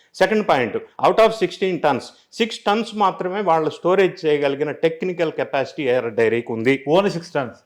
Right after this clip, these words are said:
Speaker 1: ఎస్.
Speaker 2: Hmm.
Speaker 1: అయితే సిక్స్ మంత్స్‌కి హండ్రెడ్ మెట్రిక్ టన్స్ కెపాసిటీ మాత్రమే ఏఆర్ డైరీకి ఉంటే,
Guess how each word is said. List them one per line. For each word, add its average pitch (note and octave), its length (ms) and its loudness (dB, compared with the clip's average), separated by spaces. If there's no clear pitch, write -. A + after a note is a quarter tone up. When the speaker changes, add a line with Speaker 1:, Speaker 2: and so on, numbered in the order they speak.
Speaker 1:
ఎస్. A#2 340 -6
Speaker 2:
Hmm. C3 80 -4
Speaker 1:
అయితే E3+ 640 6
సిక్స్ - 360 -4
మంత్స్‌కి G3 680 0
హండ్రెడ్ F#3 460 2
మెట్రిక్ E3+ 440 -4
టన్స్ E3+ 320 -2
కెపాసిటీ D#3 540 -2
మాత్రమే D3 600 0
ఏఆర్ C#3 260 0
డైరీకి A#2+ 400 0
ఉంటే, A#2 500 4